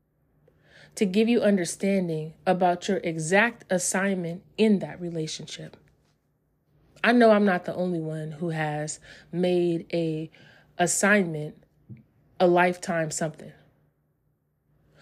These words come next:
or who, who has, who has overlooked the assignment and from a human perspective, fed into the relationship the way that I wanted, and that's not the way that the Lord would have had it.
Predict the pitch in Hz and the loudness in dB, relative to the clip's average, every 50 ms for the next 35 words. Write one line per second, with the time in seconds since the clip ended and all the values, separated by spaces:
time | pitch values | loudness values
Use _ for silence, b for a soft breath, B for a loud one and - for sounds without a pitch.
0 | B B B B - 196 196 196 202 190 185 - 220 220 202 196 190 175 170 160 | B B B B 4 4 4 4 2 0 0 0 2 4 4 4 4 2 2 -2
1 | - - b b b b _ - 226 220 208 190 196 180 175 170 165 165 165 170 | -4 -10 b b b b _ -2 0 2 2 2 2 2 2 2 0 0 -4 -6
2 | - b b b b b b - 220 233 285 277 262 254 233 220 214 208 208 208 | -10 b b b b b b 4 6 6 6 4 2 2 4 4 4 2 0 -2
3 | - 202 185 170 156 - - 196 185 190 185 170 160 151 151 170 - _ _ _ | -2 -2 -2 -2 -2 -4 -4 -4 -4 -4 -4 -4 -6 -8 -10 -12 -16 _ _ _
4 | _ B B B B B B B 196 185 185 185 - 202 180 175 180 - - 180 | _ B B B B B B B 4 4 4 4 2 2 2 2 0 -2 0 0
5 | 175 165 160 156 - - 254 269 254 226 196 202 - 175 160 - - - 165 156 | 2 0 0 -2 -2 -2 0 2 2 2 2 0 -2 -4 -4 -4 -6 -6 -8 -8
6 | 151 - - 160 156 151 - _ b b b b b b b b b - - - | -8 -8 -8 -8 -8 -8 -10 _ b b b b b b b b b -8 0 4
7 | 214 220 226 220 208 196 190 - 202 185 180 175 170 170 170 170 170 165 - 165 | 6 6 6 6 4 2 0 0 -2 -2 0 0 -2 0 0 -2 -2 -2 -6 -8
8 | 151 147 - 160 160 - - 170 175 170 170 165 151 - - - - 208 220 247 | -8 -4 -6 -6 -6 -4 -4 -2 0 0 0 -2 -4 -6 -6 -2 2 2 2 4
9 | 247 254 240 208 170 160 151 147 143 - 156 156 - - - 180 180 175 170 175 | 2 2 0 -2 -2 -4 -6 -8 -10 -12 -12 -12 -8 -4 -2 -2 0 2 0 0
10 | 175 - - 202 175 170 170 - 170 160 170 165 165 165 160 160 156 151 - 160 | -2 -4 -6 -4 -4 -4 -6 -8 -8 -6 -6 -6 -6 -6 -6 -8 -10 -10 -8 -8
11 | 165 165 170 196 220 233 240 220 180 160 - 185 170 170 170 151 - - - 196 | -6 -2 2 4 4 4 4 2 0 -2 -4 -4 -4 -4 -4 -4 -6 -8 -6 -6
12 | 190 165 139 156 - - _ _ | -6 -6 -6 -10 -14 -20 _ _